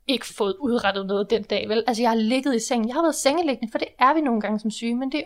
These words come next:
okay at have bonusdage, og de er der også, og de skal ikke trækkes ud af kalenderen,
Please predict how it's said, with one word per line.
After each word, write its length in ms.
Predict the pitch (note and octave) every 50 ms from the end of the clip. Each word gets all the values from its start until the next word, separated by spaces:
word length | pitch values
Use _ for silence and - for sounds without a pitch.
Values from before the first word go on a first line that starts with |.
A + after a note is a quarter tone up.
| - -
okay 360 | D4 D#4 D#4 D#4 C4+ B3 A#3+ A#3+ -
at 60 | G3+
have 100 | G3+ A3 - -
bonusdage, 720 | C4+ B3+ C#4 C#4+ D4 D4 - - A3 G3 G3+ G#3+ G#3 - _ _ _ _ _ _ _ -
og 100 | C4 G#3
de 80 | C4+ -
er 100 | - B3+
der 100 | B3+ B3+
også, 280 | - - A3+ A#3+ A#3+ -
og 80 | - -
de 80 | B3 A#3
skal 140 | - E4+
ikke 120 | E4+ E4+ - _ _ _ _ -
trækkes 380 | - - B3+ B3 A3 A3+ A3 -
ud 120 | - C4+
af 100 | C4 B3+
kalenderen, 600 | - - G#3+ G#3+ A#3 B3+ A#3+ A3 G3+ G3 G3+ A3